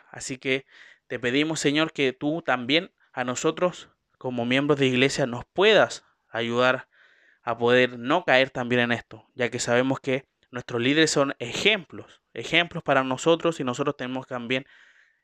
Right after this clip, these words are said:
eh, tomar ese mismo ejemplo. Ayúdanos, Señor.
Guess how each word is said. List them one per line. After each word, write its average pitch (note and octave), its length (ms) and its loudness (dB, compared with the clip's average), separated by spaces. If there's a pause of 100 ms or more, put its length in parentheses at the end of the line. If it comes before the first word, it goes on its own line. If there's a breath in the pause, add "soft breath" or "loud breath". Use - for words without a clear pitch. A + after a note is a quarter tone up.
eh, A2+ 340 0
tomar A#2+ 320 2
ese C3+ 220 -4
mismo B2 260 -6
ejemplo. - 440 -12 (400 soft breath)
Ayúdanos, E3+ 540 0
Señor. D#3 380 -4